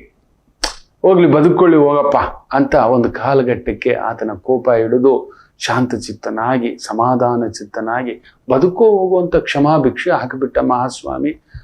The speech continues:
ಅದಕ್ಕಿಂತ ಇನ್ನೇನ್ ಬೇಕು? ಯಾರು ಗೊತ್ತು, ನಾಳೆ ಏನ್ ಬೇಕಾದ್ರೂ ಬದಲಾಗ್ಬೋದು. ಅದಕ್ಕೆ ಸಮಯ ತಗೋಬಿಟ್ಟಿದ್ದೇನೆ ಒಂದ್ ಐದು ವರ್ಷ ಅಂತ ಹೇಳ್ತಾನೆ. "ಬೇಷ್, ಮೆಚ್ಚಿದೆ ನಿನ್ನನ್ನ" ಅಂತ ಹೇಳ್ತಾನೆ. ಜೀವನದಲ್ಲಿ ನಾವು ಅಷ್ಟೇ ಮಕ್ಳು, ಕೆಲವೊಂದು ಸಮಸ್ಯೆಗಳು ಈ ರೀತಿ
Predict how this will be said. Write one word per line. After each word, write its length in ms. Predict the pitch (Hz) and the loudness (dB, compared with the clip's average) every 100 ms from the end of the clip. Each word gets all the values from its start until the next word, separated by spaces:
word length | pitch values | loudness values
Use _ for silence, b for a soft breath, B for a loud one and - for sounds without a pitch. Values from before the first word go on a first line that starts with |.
| b | b
ಅದಕ್ಕಿಂತ 500 | 180 202 226 254 214 | 0 2 4 2 2
ಇನ್ನೇನ್ 300 | 208 202 202 | 2 2 2
ಬೇಕು? 240 | 185 180 175 | 2 2 2
ಯಾರು 460 | 135 196 220 294 | 2 2 2 4
ಗೊತ್ತು, 380 | 254 277 - 214 | 4 2 2 0
ನಾಳೆ 380 | 190 190 247 262 | 2 4 4 4
ಏನ್ 300 | 196 254 277 | 4 4 4
ಬೇಕಾದ್ರೂ 340 | 294 285 294 | 2 0 0
ಬದಲಾಗ್ಬೋದು. 720 | 277 294 294 277 247 240 190 127 - B B - | 2 2 0 0 2 4 4 2 -2 B B -6
ಅದಕ್ಕೆ 300 | 143 - - | -6 -8 -10
ಸಮಯ 280 | 139 123 131 - | -8 -6 -8 -8
ತಗೋಬಿಟ್ಟಿದ್ದೇನೆ 640 | 135 131 127 127 127 135 | -6 -6 -8 -12 -12 -10
ಒಂದ್ 240 | 135 135 117 | -10 -6 -6
ಐದು 280 | 139 127 | -6 -8
ವರ್ಷ 280 | 120 110 - - | -10 -10 -14 -20
ಅಂತ 200 | - - | -20 -18
ಹೇಳ್ತಾನೆ. 640 | - - - - - - _ _ _ _ _ _ _ _ _ _ _ _ _ - _ - - | -18 -18 -18 -16 -18 -20 _ _ _ _ _ _ _ _ _ _ _ _ _ -20 _ -16 -8
"ಬೇಷ್, 640 | - - 110 - - 113 | -4 -2 -4 -6 -12 -10
ಮೆಚ್ಚಿದೆ 440 | 113 104 117 113 | -10 -10 -6 -4
ನಿನ್ನನ್ನ" 440 | 113 110 104 101 101 | -2 -4 -6 -6 -6
ಅಂತ 240 | 98 92 - | -10 -12 -20
ಹೇಳ್ತಾನೆ. 480 | - - - 104 101 | -20 -20 -18 -14 -2
ಜೀವನದಲ್ಲಿ 680 | 120 220 254 214 160 165 | 2 4 4 4 4 4
ನಾವು 460 | 165 127 135 175 170 | 2 2 2 2 2
ಅಷ್ಟೇ 280 | 117 - 127 | 0 -4 -10
ಮಕ್ಳು, 340 | 110 - 107 | -10 -14 -16
ಕೆಲವೊಂದು 500 | - 151 175 185 156 | -10 -8 -6 -4 -6
ಸಮಸ್ಯೆಗಳು 680 | - 165 196 190 196 202 202 | -6 -8 -8 -6 -2 0 0
ಈ 180 | 170 170 | -2 -4
ರೀತಿ 280 | 165 170 | -6 -6